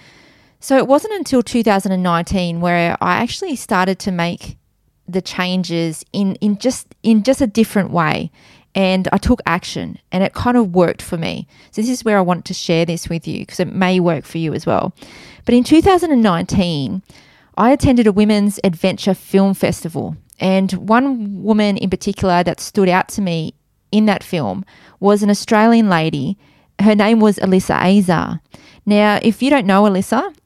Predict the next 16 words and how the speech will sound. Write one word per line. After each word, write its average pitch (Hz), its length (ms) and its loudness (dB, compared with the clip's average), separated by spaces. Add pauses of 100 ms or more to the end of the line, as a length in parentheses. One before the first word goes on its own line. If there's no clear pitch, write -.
(100)
her, 226 260 4
she's 254 300 -2
the 254 80 0
youngest 202 480 0
Australian 175 580 0
to 202 120 -6
climb 180 360 0
Mount 196 240 2
Everest 180 580 -2
twice, - 760 -4 (460)
from 190 360 0
the 185 80 2
north 208 380 2
and 226 100 2
the 233 80 2
south 214 460 -4